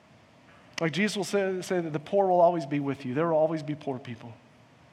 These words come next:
until one day Jesus comes back and establish his kingdom forever. And in that day, all will laugh. All will shout for joy. All's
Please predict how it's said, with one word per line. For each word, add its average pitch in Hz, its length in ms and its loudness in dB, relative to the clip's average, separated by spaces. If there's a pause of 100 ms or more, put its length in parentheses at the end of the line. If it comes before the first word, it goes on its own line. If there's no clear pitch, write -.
(340)
until 147 800 0
one 160 220 -2
day 147 180 0
Jesus 135 360 -6
comes 131 300 -8
back 127 560 -6 (760)
and 139 100 -4
establish 143 540 -2
his 131 140 -8
kingdom 127 400 -8
forever. 120 580 -10 (960)
And 151 120 -2
in 123 120 -4
that 175 240 2
day, 117 260 -12 (1400)
all 147 300 2
will 127 200 -6
laugh. - 460 -12 (840)
All 156 220 6
will 131 180 -6
shout 123 320 -6
for 131 100 -8
joy. 117 480 -10
All's 147 480 2